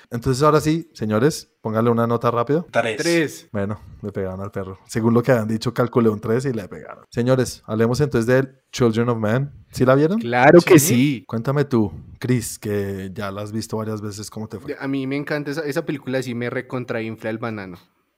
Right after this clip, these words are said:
Speaker 3: Me lo reinfla.
Speaker 1: Ujú.
Speaker 3: Más allá del concepto propio de lo que trata la película.
Speaker 1: Eso, cuéntanos rápido cómo es el concepto, Chris,
Speaker 3: En
Speaker 1: por
Speaker 3: el,
Speaker 1: favor.
Speaker 3: un momento de la histo-,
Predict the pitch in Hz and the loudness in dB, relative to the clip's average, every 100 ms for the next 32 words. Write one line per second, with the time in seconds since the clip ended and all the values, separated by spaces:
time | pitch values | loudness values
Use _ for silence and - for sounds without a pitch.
0 | _ - 123 127 120 113 117 135 117 104 | _ -12 -6 -4 -2 -4 -4 -4 -4 -8
1 | 143 233 _ _ _ - 131 135 147 165 | -10 -14 _ _ _ -10 -8 -4 -2 0
2 | 165 156 143 120 110 - 117 - 127 127 | 0 -2 -6 -8 -12 -14 -14 -10 -10 -8
3 | 123 117 113 101 95 101 - 98 110 104 | -8 -6 -6 -8 -12 -16 -16 -12 -10 -8
4 | 110 113 117 113 110 101 95 - _ _ | -6 -6 -6 -8 -8 -12 -14 -16 _ _
5 | - 147 - - 170 196 190 151 147 151 | -6 -6 -4 4 6 6 4 4 4 6
6 | 151 139 127 135 135 117 101 101 110 107 | 4 4 0 0 -2 -2 -4 -4 -6 -6
7 | 110 156 156 160 151 160 175 196 208 208 | -6 -2 0 0 0 2 2 2 2 2
8 | 208 208 196 180 127 123 - | 0 -2 0 0 -2 -4 -6